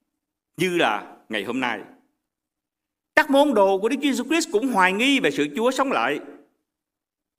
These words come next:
Và đặc biệt bởi vì họ là người Do Thái, quý ông anh chị em. Và tôi giải thích cho quý ông anh chị em tại sao như vậy. Ngay cả trong thời Đức Chúa Jesus Christ sống thì có hai cái nhóm. Một nhóm thì gọi là người Pharisee.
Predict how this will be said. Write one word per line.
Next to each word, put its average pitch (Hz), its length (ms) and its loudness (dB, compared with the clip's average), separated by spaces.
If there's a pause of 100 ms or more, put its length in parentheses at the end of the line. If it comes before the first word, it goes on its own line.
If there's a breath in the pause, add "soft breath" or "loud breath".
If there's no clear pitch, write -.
(680)
Và 180 80 4
đặc 190 200 6
biệt 190 180 8 (100)
bởi 160 160 6
vì 185 180 6
họ 127 320 2
là 156 80 0
người 131 240 0
Do 151 120 -2
Thái, 180 280 -2
quý 208 120 -6
ông 143 100 -4
anh 98 120 -10
chị 123 100 -8
em. 117 120 -8 (160)
Và 113 80 -4
tôi 151 140 -2
giải 151 160 2
thích - 160 2
cho 196 60 -2
quý 196 120 0
ông 170 80 -4
anh 107 140 -4
chị 147 80 -2
em 131 420 0
tại 101 160 0
sao 131 160 -4
như 127 160 -6
vậy. 95 140 -8 (1080 soft breath)
Ngay 254 120 6
cả 247 220 8
trong 226 120 0
thời 160 200 6
Đức 165 140 2
Chúa 269 60 2
Jesus 196 200 -2
Christ 269 260 -2
sống 240 240 4
thì 143 140 -2
có 185 180 0
hai 214 460 2 (2000)
cái 202 100 0
nhóm. 226 360 0 (920)
Một 127 200 -6
nhóm 254 260 4
thì 170 80 2
gọi 127 160 2
là 139 60 0
người 120 300 -2
Pharisee. 160 580 -2